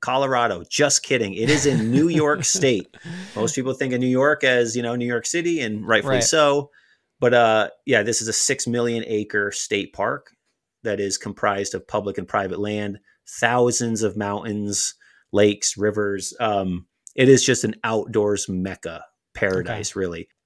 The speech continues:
Speaker 1: So my podcast is basically just kinda, it chronicles my adventures here in this outdoors paradise that is, you know, it's a hot,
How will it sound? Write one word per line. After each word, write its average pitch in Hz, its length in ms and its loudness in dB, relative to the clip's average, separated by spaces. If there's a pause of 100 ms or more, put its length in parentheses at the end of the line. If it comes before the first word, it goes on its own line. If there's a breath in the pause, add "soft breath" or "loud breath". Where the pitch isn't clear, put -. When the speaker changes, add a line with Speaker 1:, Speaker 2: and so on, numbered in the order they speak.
(240)
Speaker 1:
So 127 680 4
my 127 840 0 (120)
podcast 131 800 2 (480 soft breath)
is 113 240 0
basically 135 520 2
just 123 400 0
kinda, 127 380 2
it - 140 -2
chronicles 131 640 -2
my 113 260 4
adventures 123 640 2
here 131 560 2 (460 soft breath)
in 117 160 -2
this 120 260 0
outdoors 120 500 0
paradise 113 560 2
that 98 160 -4
is, 95 400 -6 (440)
you 107 100 -6
know, 95 220 -4
it's 95 140 -6
a 95 60 -2
hot, 104 380 -4